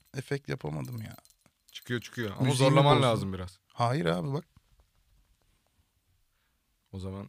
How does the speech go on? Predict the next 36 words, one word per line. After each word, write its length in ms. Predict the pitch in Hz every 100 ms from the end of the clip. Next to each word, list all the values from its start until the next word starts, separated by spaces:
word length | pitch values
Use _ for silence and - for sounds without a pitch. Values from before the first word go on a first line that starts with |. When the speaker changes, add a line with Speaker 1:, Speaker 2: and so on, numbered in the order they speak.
| 131
Speaker 1:
Ring 220 | 135 139
dong 200 | 139 143
dong 220 | 135 139
Speaker 2:
<laughs> 20 | 139
sana 140 | 143
Speaker 1:
uyanmıyor. 380 | 143 143 131 117
Speaker 2:
şey 200 | 117 123
yapmışım. 440 | 123 - 107 - _ - _
Sana 240 | 110 107 107 - - - -
Speaker 1:
Bana 320 | 123 120 127 135
Speaker 2:
çömeze 360 | 123 120 120 113
vermişim 440 | - 127 135 120
Speaker 1:
Üf 60 | 104
Speaker 2:
abi. 100 | 110
Speaker 1:
be, 120 | 101 101 - -
kötü 220 | 117 143
Speaker 2:
Bu 40 |
Speaker 1:
şey. 80 | 160
Speaker 2:
podcast. 600 | 170 165 - 113 - - _ _ _ _ - 120
Abi 240 | 147 294 127
bu, 40 | 113 117
bu 300 | 117 123 117
podcast 520 | 143 143 180 180 -
kaç 340 | 156 - - -
aylık? 300 | 117 113 160
İşte 320 | - - 143 -
sekiz 300 | - 120 151
haftalık. 440 | 143 - 85 -
Sekizinci 400 | - 98 110 123
podcast'imiz. 720 | 123 113 - 101 - 78 - _ _ _ _ _ _ _ _ _ _ _ _ _ _ _ _ -
Speaker 1:
Bu 200 | 135 -
podcast, 580 | 160 160 - 185 - -
sen 420 | 185 185 - -
podcast 500 | 160 165 - 180 -
yapmak 380 | 185 - 185 -
istiyordun. 580 | - 208 214 196 254